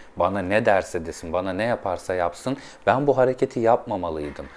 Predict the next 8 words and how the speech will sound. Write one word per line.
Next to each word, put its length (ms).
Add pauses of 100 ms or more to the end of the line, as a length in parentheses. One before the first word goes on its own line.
(260)
Aa, 240
ben 160
gerçekten 600
öfkeli 500
bir 60
insan 400
mıyım 300
acaba? 560